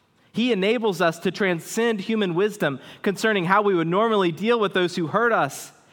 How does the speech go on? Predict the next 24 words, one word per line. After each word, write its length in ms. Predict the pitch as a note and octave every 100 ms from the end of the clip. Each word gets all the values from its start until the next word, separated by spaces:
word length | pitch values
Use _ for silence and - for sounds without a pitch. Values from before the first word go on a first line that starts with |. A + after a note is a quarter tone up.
| - -
and 140 | F3+ F#3
He 220 | A#3 G#3+
helps 340 | F#3 A#3 -
us 300 | B3 G#3+ -
forgive 580 | - G#3+ G3 G#3 A3+ F#3
them. 400 | E3+ D3 A#2 A2+ - _ _ _ _ _ _ _ _ _ _ _ _ _ _ _ _ _ _ _ _ _ _ _ _ _ _ _ _ _ -
Mm. 160 | C3 A#2 _ _ _ _ _ _ _ _ _ _ _ _ _ _ _ _ _ _ _ - _ _ _
As 160 | D3+ E3+
we 100 | F3+
learn 300 | F#3 A3 G#3
to 80 | F3+
forgive 580 | F3+ E3 G3 F#3+ D3+ -
the 100 | E3
little 260 | F#3+ G3
things 720 | D#3+ D#3 B2+ A#2+ G#2 - - _ _ _ _ _ _ -
and 160 | E3 A#3+
then 120 | B3+
the 80 | G3+
big 340 | G#3 G#3 F3+
things, 560 | - D3 C#3 C3+ - - _ _ _ _ _ _
we 140 | G#3
can 240 | A3+ A3 F3+
move 260 | G3+ G3+
on 380 | F3+ F3+ C3+ B2